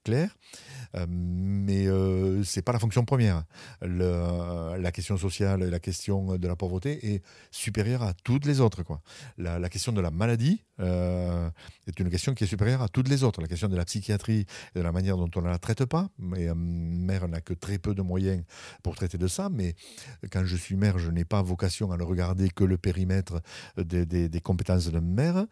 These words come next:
Les gens de, de, de ma commune, ils sont confrontés à des problèmes qui sont, euh, communaux, qui sont, euh, départementaux, régionaux, nationaux, internationaux. Et quand le prix de l'essence augmente, c'est une conjoncture internationale qui concerne mon premier voisin.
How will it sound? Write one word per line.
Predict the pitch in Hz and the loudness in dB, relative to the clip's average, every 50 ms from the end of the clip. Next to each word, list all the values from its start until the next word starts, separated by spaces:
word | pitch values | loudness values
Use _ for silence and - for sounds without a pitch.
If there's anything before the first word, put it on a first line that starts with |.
| - - - 120 - - | -8 -18 -18 -14 -8 -6
Les | 85 85 | -4 -2
gens | 87 98 101 95 | 0 2 2 2
de, | 92 92 90 90 90 87 85 87 | 2 2 0 0 0 0 0 0
de, | 87 80 87 85 | 0 0 0 0
de | 80 87 | 0 0
ma | 85 85 85 82 | 0 0 0 0
commune, | - 95 95 117 151 170 170 160 | 0 2 2 4 4 4 4 2
ils | 131 107 | 2 0
sont | - 95 92 90 | 0 -2 -2 -2
confrontés | - 92 92 87 - 98 92 92 - 107 | -2 -2 -2 -2 -2 -2 -2 -2 0 0
à | 98 92 | 0 0
des | 92 87 | 0 0
problèmes | - 90 87 92 98 95 95 90 | 0 0 2 2 2 2 0 -2
qui | - - | -6 -6
sont, | 82 - - 98 90 87 82 - - - - - - - | -6 -4 -2 -2 -2 -2 -4 -8 -14 -20 -20 -12 -6 -2
euh, | 85 82 80 80 - | 0 0 0 0 0
communaux, | - 98 92 85 82 80 78 101 135 160 175 175 143 | 0 0 2 2 2 0 2 2 2 2 2 0 -2
qui | - 117 98 | -4 -4 -4
sont, | 85 - - 101 95 95 92 95 | -4 -2 0 0 0 0 0 0
euh, | 92 90 90 92 95 92 90 87 85 85 85 85 82 | 0 0 0 0 0 0 0 0 0 0 0 0 0
départementaux, | 87 98 - 90 - - - 90 85 82 80 82 82 - 156 170 165 | 0 0 0 -2 -2 -2 -2 -2 -2 0 -2 -2 -2 0 2 2 2
régionaux, | 135 113 104 92 82 90 90 90 104 143 160 | 4 2 2 2 2 0 0 2 2 2 0
nationaux, | 151 123 95 - - 95 95 123 156 | 0 0 -2 -2 -2 0 2 2 2
internationaux. | 160 135 - 98 92 90 90 - - 87 135 180 208 - - - - - - - - - | 2 2 0 0 0 0 0 0 0 2 2 2 0 0 -4 -12 -18 -16 -16 -16 -12 -10
Et | - | -8
quand | - - 104 101 | -4 0 2 2
le | 104 98 101 92 | 4 4 2 0
prix | - - - 104 101 95 | 0 0 0 2 2 4
de | 90 92 | 4 2
l'essence | 90 87 87 - - 101 95 92 - - | 2 2 0 0 2 2 2 2 0 -2
augmente, | 85 80 98 123 165 180 165 170 | -2 0 0 2 2 2 2 0
c'est | - - 107 101 | 0 -2 -2 0
une | 98 95 90 | 0 0 0
conjoncture | - 101 92 90 95 92 87 - 101 85 87 | 2 2 2 2 2 0 0 -2 -2 -4 -2
internationale | - 110 101 92 92 90 90 87 - 98 120 151 170 180 165 | 0 0 0 0 0 0 -2 -2 -2 -2 0 0 0 0 -2
qui | 127 107 98 | -2 -4 -4
concerne | - 95 95 - 160 165 170 | -2 -2 -2 0 -2 -2 0
mon | 143 196 190 | 0 -2 -2
premier | - - 98 113 139 | -2 -2 -2 -2 -2
voisin. | 147 165 160 151 123 | 0 0 0 0 -2